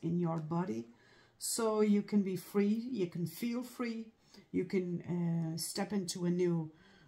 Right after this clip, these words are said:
higher timeline, timeline of abundance. It's all up to you. Check and, and check also your ego, your psychic, um,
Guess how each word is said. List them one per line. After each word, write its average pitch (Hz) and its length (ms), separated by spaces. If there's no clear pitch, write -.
higher 180 500
timeline, 214 800
timeline 185 720
of 165 140
abundance. 214 1000
It's - 580
all 220 220
up 202 160
to 190 100
you. 185 380
Check 240 340
and, 165 300
and 170 420
check 214 400
also 190 640
your 165 520
ego, 185 460
your 160 360
psychic, 185 760
um, 165 920